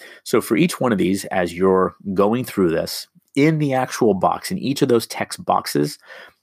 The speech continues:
if you can either put an M next to the title, the part that's bolded and underlined, signifying that that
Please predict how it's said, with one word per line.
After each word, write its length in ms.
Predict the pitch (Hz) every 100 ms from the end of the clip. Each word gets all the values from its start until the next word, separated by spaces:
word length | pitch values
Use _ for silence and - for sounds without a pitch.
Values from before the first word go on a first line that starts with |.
| -
if 140 | 90
you 100 | 117
can 160 | - 101
either 200 | 104 101
put 240 | - 95
an 120 | 90 -
M 420 | 117 123 101 120 - -
next 300 | 98 101 -
to 60 | 123
the 100 | 139
title, 440 | - 90 90 117
the 80 | 110
part 220 | - 87
that's 180 | 87 -
bolded 400 | 90 90 92 95
and 100 | 95
underlined, 460 | 87 87 85 87 104 - - _ _ -
signifying 540 | 117 110 - 104 98
that 180 | 90 -
that 260 | 90 95